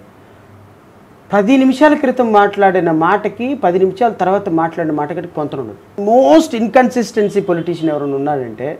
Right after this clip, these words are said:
అది పవన్ కళ్యాణ్. అసలు ఎజెండా మీద స్పష్టత ఉండదు,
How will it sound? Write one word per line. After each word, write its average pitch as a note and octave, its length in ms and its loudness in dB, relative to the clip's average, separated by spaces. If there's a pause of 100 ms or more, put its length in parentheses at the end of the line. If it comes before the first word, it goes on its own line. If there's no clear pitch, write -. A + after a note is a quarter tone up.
(120)
అది C3 160 -8
పవన్ B2+ 160 -8
కళ్యాణ్. G#2+ 280 -16 (840)
అసలు G3 500 4 (420)
ఎజెండా F3+ 380 2
మీద F#3 140 2
స్పష్టత E3+ 500 -6
ఉండదు, E3+ 280 -2